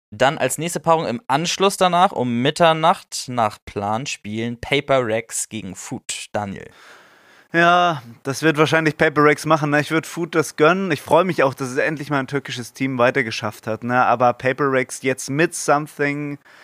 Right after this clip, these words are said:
Speaker 2: äh, statt Cigarettes ist, ist halt nochmal ein ganz anderer Schnack, ne? Something ist dermaßen on fire. Ich glaub, Paper Rex macht das.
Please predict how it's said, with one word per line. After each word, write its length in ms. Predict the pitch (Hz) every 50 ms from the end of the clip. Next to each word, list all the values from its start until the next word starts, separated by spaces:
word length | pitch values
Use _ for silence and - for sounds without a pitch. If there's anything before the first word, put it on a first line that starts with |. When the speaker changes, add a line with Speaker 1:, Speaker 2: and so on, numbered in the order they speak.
| - - _ _
Speaker 2:
äh, 220 | - 120 127 127
statt 320 | - - - 135 135 135 -
Cigarettes 720 | - - 143 135 147 143 139 135 131 131 - - - - -
ist, 400 | 113 107 123 - - - - -
ist 220 | - 131 - -
halt 160 | 131 139 135
nochmal 320 | 139 143 147 147 143 139 139
ein 100 | 135 120
ganz 280 | 151 156 180 175 -
anderer 380 | - - 156 156 143 135 139 135
Schnack, 320 | - - 143 139 143 -
ne? 200 | 135 135 135 143
Something 400 | 139 - 143 131 123 - 139 135
ist 180 | 127 123 - -
dermaßen 640 | 135 135 139 135 131 131 131 135 - - 135 131 123
on 160 | 113 127 127
fire. 640 | - - 131 131 131 127 127 135 139 131 - - 117 117 92 -
Ich 160 | - - -
glaub, 240 | - 156 127 - _
Paper 260 | - 113 - - 98
Rex 220 | 98 98 98 - -
macht 220 | 98 98 - _
das. 240 | - - - -